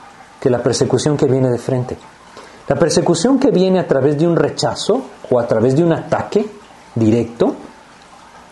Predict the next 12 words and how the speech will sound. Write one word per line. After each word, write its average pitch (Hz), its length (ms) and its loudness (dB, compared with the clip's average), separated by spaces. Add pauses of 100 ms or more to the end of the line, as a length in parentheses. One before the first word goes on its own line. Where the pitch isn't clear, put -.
(300)
yo 175 100 2
la 220 80 2
puedo 277 240 2
identificar. 170 680 0 (1300)
Pero 120 200 2
aquella 185 340 0
que 196 120 2
viene 147 280 2
sutilmente 147 800 2
a 151 40 2
mis 123 220 -2
oídos 98 540 0